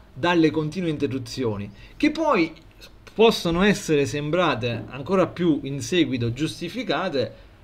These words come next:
da un circolo vizioso. Tra l'altro, eh, spesso quelle interruzioni, eh, deragliavano il discorso in altre direzioni e quindi ancora di più, eh, risultava impossibile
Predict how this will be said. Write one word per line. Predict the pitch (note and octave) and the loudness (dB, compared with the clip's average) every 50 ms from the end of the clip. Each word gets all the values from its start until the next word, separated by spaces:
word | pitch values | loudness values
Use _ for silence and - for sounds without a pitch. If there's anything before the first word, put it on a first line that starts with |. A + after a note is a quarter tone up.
| - - - | -20 -18 -12
da | A#2 A2+ C3+ | -8 -8 -8
un | C3+ C3 | -6 -6
circolo | A#2 - G3+ G3 - - D#3+ C3+ A#2+ | -4 -2 -4 -2 0 2 2 2 2
vizioso. | A2+ A2+ A2+ - - C4 A#3 D#3+ A#2 - - - - - - - - - - - - - - - - - - - - - - - - - - - - - | 0 -2 -4 -2 0 2 2 2 0 -2 -6 -12 -16 -20 -20 -20 -20 -20 -20 -20 -20 -20 -20 -20 -20 -20 -20 -20 -20 -20 -20 -20 -20 -20 -20 -20 -14 -6
Tra | - C#3+ C#3 | -4 0 2
l'altro, | F3 A#3 A3+ A3+ - - C#3+ B2+ A#2 - - - | 2 2 0 0 -2 -4 -4 -4 -4 -6 -12 -12
eh, | - C3+ C3 B2+ B2 A#2+ A#2 A#2 A#2 A2+ A2 B2 A#2+ - | -10 -10 -8 -8 -6 -6 -6 -6 -6 -6 -8 -8 -10 -12
spesso | - - - - G3+ G#3+ G#3 G#3 - F3 D3 | -14 -6 2 6 6 6 6 4 0 -4 -2
quelle | C3 C#3+ C3+ C3 | 0 -2 -2 -2
interruzioni, | C3+ B2 D3+ D3+ F#3+ G#3+ G3+ - - C#3+ D3 D#3+ E3+ E3+ D3+ C3+ A#2+ - - | -4 -6 -6 -4 -4 -6 -8 -8 -6 -4 -4 -4 -4 -4 -6 -6 -8 -10 -10
eh, | B2+ B2 A#2+ A#2+ A#2 A2+ A2 A2 G#2+ G2 - - - - - - - - - | -10 -8 -8 -6 -6 -6 -6 -6 -8 -10 -12 -16 -20 -20 -20 -20 -20 -20 -18
deragliavano | - B2+ D#3 G#3 G#3+ G3 F#3 F#3+ G#3+ G#3+ F#3+ D#3+ D3+ F#3+ A3 G#3+ F#3 D#3 C#3 | -2 6 10 10 10 10 8 6 4 4 4 4 4 4 4 2 2 2 0
il | C3 C3+ | -2 -2
discorso | C#3+ G3 F#3+ - - - D3+ E3 E3+ - - - C#3+ C3 | -2 -4 -4 -4 0 2 2 2 2 2 -2 -2 -2 -2
in | B2+ A#2+ B2 C#3+ | -2 -2 -2 -2
altre | D#3 E3 D#3+ - D3+ C3 | -4 -4 -4 -4 -4 -2
direzioni | B2+ B2+ A2+ A2+ A2+ - G#3+ A#3+ A3+ E3 B2+ A2 G2+ | -2 -2 -2 -4 -4 -2 0 0 2 0 0 -2 -4
e | - A#2 | -6 -8
quindi | - - F#3+ G3+ D#3+ C#3+ - - | -6 -4 -2 0 0 0 0 -2
ancora | A#2 A2+ A2 - F#3+ D#3+ C3+ | -6 -10 -4 0 0 0 0
di | B2 D#3+ | 0 -4
più, | - - B2 C#3 D#3 F#3+ F3+ - | -6 -6 -4 -2 -2 -2 -2 -4
eh, | - C3 A#2 A2+ | -6 -4 -4 -4
risultava | B2+ A#2+ A#2 F3 E3 - - C3 A2+ A2 G#2 G#2+ G2 E2+ - | -6 -6 -8 -8 -8 -6 -6 -4 -2 -2 -4 -4 -6 -8 -6
impossibile | F3+ F3+ E3 D#3 A2+ - E3+ E3 D#3 - - - B2+ A#2+ A2 G#2 G#2 A#2 A#2 A2 A2 G#2 | -4 -4 -4 -4 -4 0 0 0 0 0 -4 -8 -6 -4 -4 -4 -4 -4 -2 -2 -4 -4